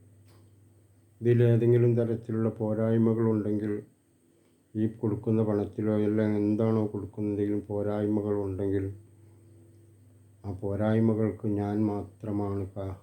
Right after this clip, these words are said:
കാരണക്കാരൻ. ഇത് വാങ്ങുന്ന, സ്വീകരിക്കുന്ന ആൾ ഇതൊരു തരത്തിലും ആയതിലുള്ള ദോഷങ്ങൾക്ക് കാരണക്കാരനല്ല.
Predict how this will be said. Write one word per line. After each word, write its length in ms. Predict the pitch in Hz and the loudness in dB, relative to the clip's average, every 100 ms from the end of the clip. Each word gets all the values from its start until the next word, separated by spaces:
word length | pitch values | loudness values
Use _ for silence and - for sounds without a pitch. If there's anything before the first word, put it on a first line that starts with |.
| _ 101 | _ -10
കാരണക്കാരൻ. 760 | 98 98 95 95 95 92 92 92 _ - | -6 -4 -6 -8 -10 -10 -10 -14 _ -12
ഇത് 140 | 104 | -6
വാങ്ങുന്ന, 720 | 98 101 98 104 104 104 104 - _ _ - - | -4 -4 -4 -2 -2 -4 -8 -16 _ _ -14 -2
സ്വീകരിക്കുന്ന 760 | 113 104 117 113 117 113 110 | -2 2 2 0 0 0 2
ആൾ 460 | 107 107 104 104 107 - _ _ - | 0 0 -2 -2 -6 -16 _ _ -8
ഇതൊരു 320 | 104 107 107 | -2 0 0
തരത്തിലും 840 | 107 107 98 - 101 101 104 117 - _ _ - | 0 0 -2 -6 -4 -4 -4 -8 -20 _ _ -10
ആയതിലുള്ള 540 | 98 107 110 107 107 | -4 0 0 2 0
ദോഷങ്ങൾക്ക് 680 | 101 101 95 107 101 95 110 - | 0 -2 -4 -4 -4 -6 -12 -10
കാരണക്കാരനല്ല. 1080 | 98 98 104 98 104 98 95 98 101 104 | -8 -6 -4 -6 -10 -12 -10 -10 -10 -16